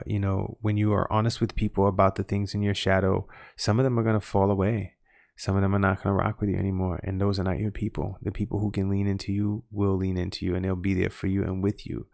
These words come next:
So, tr-, you know, that person in the mirror, that's the person you can trust more than anything. And when you learn to trust that person, when you learn to bring that voice to the surface and actually honor it, and look at yourself in the mirror and speak to yourself and allow your body to settle, that's where all the magic begins,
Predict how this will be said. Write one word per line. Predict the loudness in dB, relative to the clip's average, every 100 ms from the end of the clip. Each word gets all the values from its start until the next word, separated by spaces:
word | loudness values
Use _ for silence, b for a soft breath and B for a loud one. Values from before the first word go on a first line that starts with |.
| B B B B
So, | 0 4 4 0 -8 _ _
tr-, | -4 -4 -2
you | -2
know, | 0 2
that | 0 2
person | 2 2 0
in | 0
the |
mirror, | 0 0 0 -2 -4
that's | -6
the | -4
person | -2 -2 -2 -10
you | -8
can | -8
trust | -4 -4 -4
more | -4
than | -2 -4
anything. | -6 -6 -8 -8 -14 B B B
And | -2
when | 0
you |
learn | 2 2 2
to | 0
trust | -4 -6 -6
that | -6 -4
person, | -4 -4 -4
when | -4
you | -2
learn | 0 0
to | -2
bring | -2 0
that | 0 -2
voice | 0 -2 -2
to | -6
the |
surface | -4 -2 -4 -6 -4
and | -4
actually | -4 -6 -6
honor | -2 -2 -2
it, | -6 -10 B B B
and | -4 0
look | 0
at | 0
yourself | 0 0 -2 -2
in |
the | -4
mirror | 0 -2 -2
and | -6 -8
speak | -6 -6 -4
to | -4
yourself | -4 -6 -8
and | -8
allow | -6 -4
your | -4 -4
body | -6 -4 -4
to |
settle, | -4 -2 -2 -2 -6 B B B B
that's | 0 2 2 -2 -2
where | 0 0 -2 -8
all | -4 -2 0
the | -2
magic | -2 -4 -6 -10
begins, | -12 -6 -6 -6 -10 -16